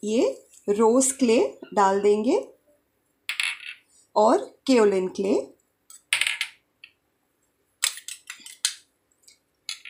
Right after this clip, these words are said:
इसका प्रॉपर, अ, रेसिपी डिस्क्रिप्शन बॉक्स में आपको मिल जाएगा, तो आप प्लीज़ उसका प्रॉपर प्रपोर्शन चेक करके बना दीजिए। क्लेज़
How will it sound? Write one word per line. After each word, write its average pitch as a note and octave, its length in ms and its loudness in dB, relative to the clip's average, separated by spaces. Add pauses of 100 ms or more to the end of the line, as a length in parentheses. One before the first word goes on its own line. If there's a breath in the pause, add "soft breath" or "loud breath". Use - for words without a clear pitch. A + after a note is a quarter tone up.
(420)
इसका C4 260 0
प्रॉपर, C4 800 2
अ, G#3 720 2
रेसिपी G#3+ 500 0
डिस्क्रिप्शन G#3 600 0
बॉक्स G3+ 380 0
में A#3 100 2
आपको G3+ 340 2
मिल G#3 220 4
जाएगा, A3 560 2 (400 loud breath)
तो A3 60 2
आप G#3+ 140 4
प्लीज़ A#3+ 360 0
उसका A3+ 240 0
प्रॉपर G#3+ 340 2
प्रपोर्शन G#3 720 2
चेक G3+ 320 0
करके A3 320 0
बना F#3+ 280 2
दीजिए। G3+ 360 0
क्लेज़ B3+ 540 2